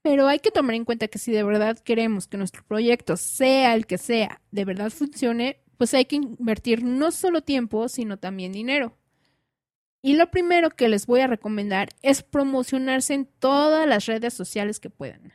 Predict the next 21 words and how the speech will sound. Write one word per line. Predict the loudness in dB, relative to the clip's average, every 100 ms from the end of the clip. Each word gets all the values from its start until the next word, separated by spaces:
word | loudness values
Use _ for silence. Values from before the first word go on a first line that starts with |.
| _ _ _ _ _ _ -8
Así | -6 -2
es, | -4 -4 _ _ -4
llámese | 0 0 -2 -2 0 -2 -6 -4
Twitter, | -4 0 0 2 0
Facebook, | 0 0 0 -4 -6 -6
Instagram, | -4 -4 -2 -2 -2 -2 -4 -4 -6 -8 -10 _ _
la | -4
que | -4
sea. | -6 -8 -10 _ _ _ _ _ _
Siempre | -8 0 2 2 0 -2
tratar | 0 -2 2 0
de | 0
mencionar | -2 -4 -4 -2 -2
su | 0 -2
podcast | _ -2 0 0 -2 2
o | 4 4
algún | 4 0
episodio | 0 -2 0 -2 -2
que | -2
hayan | -6 -4
grabado. | -6 -4 -4 -6